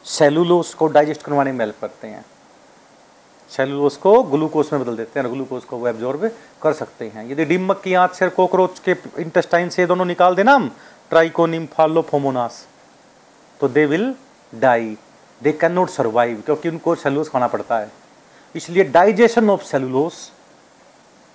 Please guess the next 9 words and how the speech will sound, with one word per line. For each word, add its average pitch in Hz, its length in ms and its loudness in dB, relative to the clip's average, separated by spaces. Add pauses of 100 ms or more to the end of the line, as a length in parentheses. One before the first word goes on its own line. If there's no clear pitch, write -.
(960)
in 180 260 -6
multicellular 170 640 2 (100)
organism 135 560 -2 (560)
is 160 180 -6 (120)
always 147 480 0
symbiotic 135 640 -4
in 127 180 -8 (440)
nature। 110 360 -12 (1040)
यानी 165 360 2